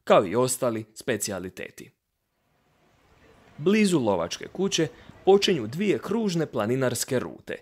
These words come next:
crvena i zelena, sa ukupno osam kontrolnih točki.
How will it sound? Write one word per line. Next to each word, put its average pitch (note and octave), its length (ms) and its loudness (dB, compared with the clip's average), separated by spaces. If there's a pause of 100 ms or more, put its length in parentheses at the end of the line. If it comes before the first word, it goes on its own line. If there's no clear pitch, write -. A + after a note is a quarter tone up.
(140)
crvena C#3+ 420 2
i - 80 -14
zelena, E3+ 440 2 (320)
sa - 200 0
ukupno D3 500 2
osam C#3 380 0
kontrolnih F#2 560 -6
točki. - 460 -8